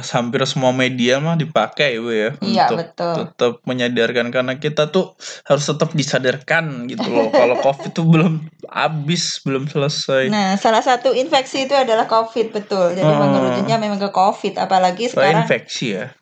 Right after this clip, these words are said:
Speaker 2: lagi
Speaker 1: Oke,
Speaker 2: ini
Speaker 1: oke.
Speaker 2: ya, fokus banget ya kita ke
Speaker 1: Hmm.
Speaker 2: covid gitu.
Speaker 1: Bener-bener.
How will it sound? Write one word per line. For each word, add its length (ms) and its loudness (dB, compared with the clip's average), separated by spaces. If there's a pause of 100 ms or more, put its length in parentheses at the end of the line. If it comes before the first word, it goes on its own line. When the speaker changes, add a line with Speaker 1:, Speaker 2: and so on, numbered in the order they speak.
Speaker 2:
lagi 320 -2
Speaker 1:
Oke, 80 0
Speaker 2:
ini 200 2
Speaker 1:
oke. 80 6
Speaker 2:
ya, 160 6
fokus 480 0
banget 440 2
ya 200 2
kita 200 -2
ke 240 4
Speaker 1:
Hmm. 400 2 (160)
Speaker 2:
covid 460 -4 (180)
gitu. 320 -8
Speaker 1:
Bener-bener. 720 -2